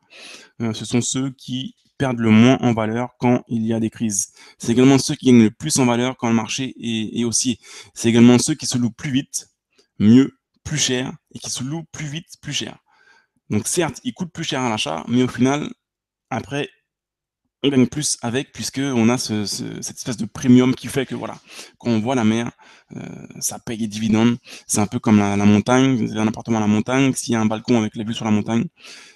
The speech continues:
ben, ça se revendra toujours plus cher, ça baissera moins s'il y a une crise, ça montera plus si le marché est bon. Voilà, c'est tout le temps comme ça. Donc là, en l'occurrence, on a quatre millions cent vingt. Euh, qu'est-ce qu'on a ? Donc,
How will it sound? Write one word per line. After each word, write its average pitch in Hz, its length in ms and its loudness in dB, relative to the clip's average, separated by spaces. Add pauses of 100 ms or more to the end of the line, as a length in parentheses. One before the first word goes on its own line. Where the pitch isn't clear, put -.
(160)
ben, 107 100 -8
ça 107 80 -10
se - 100 -10
revendra 113 540 0 (380)
toujours 123 240 -6
plus - 120 -14
cher, 127 380 -2
ça 117 140 -6
baissera 107 320 -4
moins 123 320 4
s'il 117 180 -8
y 107 60 -4
a 107 320 -4
une - 240 -4
crise, 127 360 -6
ça - 60 -4
montera 113 300 -6
plus 127 240 -12
si - 160 -4
le - 20 2
marché 117 240 -6
est 110 40 -8
bon. 113 180 -2 (400)
Voilà, - 220 -20
c'est - 100 -16
tout - 80 -14
le - 60 -6
temps 101 60 -6
comme - 80 -6
ça. - 120 -16 (500)
Donc 117 120 0
là, 180 60 6
en 175 40 8
l'occurrence, 165 420 2
on 127 140 6
a 147 160 2 (1000)
quatre 147 180 -4
millions 135 220 6
cent 117 180 0
vingt. 123 240 0 (1160)
Euh, 110 380 -2
qu'est-ce - 200 -8
qu'on 131 200 2
a ? 104 120 -6
Donc, 107 220 0